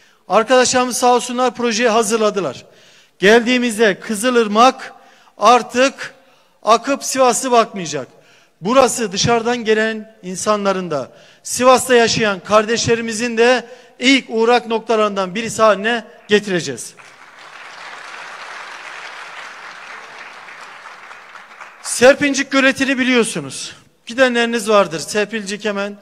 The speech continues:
Karşıyaka'nın olduğu bölgede. Gittiğimizde şunu görüyoruz. Manzara bu.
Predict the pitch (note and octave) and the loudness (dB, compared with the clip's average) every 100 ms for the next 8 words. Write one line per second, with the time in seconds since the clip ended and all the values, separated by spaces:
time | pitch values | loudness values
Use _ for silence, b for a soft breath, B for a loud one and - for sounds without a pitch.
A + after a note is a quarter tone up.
0 | b b b G#3+ G#3+ A3 G3 G#3 G3 G3 | b b b 0 2 0 0 -2 -2 -2
1 | G3+ F#3 F#3 E3 E3 C3+ A2 _ _ _ | -2 -2 -4 -4 -8 -8 -14 _ _ _
2 | b b b A3 A3 C#4 C4 A#3 C4 - | b b b -8 -2 0 0 0 0 0
3 | B3 A3 F3 C#3+ A2 - - _ _ F3+ | -2 0 0 -4 -10 -14 -18 _ _ -6
4 | A#3 A#3+ A3+ A#3 A3+ E3 | -6 -4 -6 -4 -6 -8